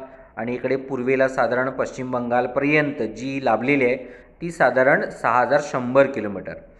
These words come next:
पण दुसरी एक जी आहे, ती साधारण सात हजार पाचशे सोळा पॉइंट पाच असं म्हटलं जातं.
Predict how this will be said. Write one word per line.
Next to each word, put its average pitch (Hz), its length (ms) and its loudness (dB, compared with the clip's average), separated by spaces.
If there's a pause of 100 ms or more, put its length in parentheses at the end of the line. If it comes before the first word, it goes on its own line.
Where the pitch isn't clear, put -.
(420)
पण 175 220 2
दुसरी 170 340 -2
एक 175 220 0
जी 170 100 2
आहे, 151 260 4
ती 156 180 -8
साधारण 147 600 0
सात 139 360 2
हजार 147 260 2
पाचशे 143 440 -2
सोळा 127 260 0
पॉइंट 135 280 -2
पाच - 480 2 (360)
असं 107 180 -6
म्हटलं 156 280 4
जातं. 90 280 0